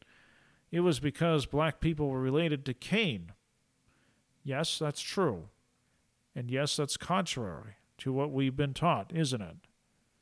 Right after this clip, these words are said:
There are some things that we don't understand. There are some things, I, I agree that the church did harm to the African American community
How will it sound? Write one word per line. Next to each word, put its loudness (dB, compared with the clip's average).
There 0
are 2
some 0
things 2
that -2
we 0
don't 2
understand. 0
There 0
are 0
some 2
things, 0
I, 0
I 2
agree 6
that 0
the 2
church 4
did 6
harm 2
to 0
the 2
African 0
American 0
community 0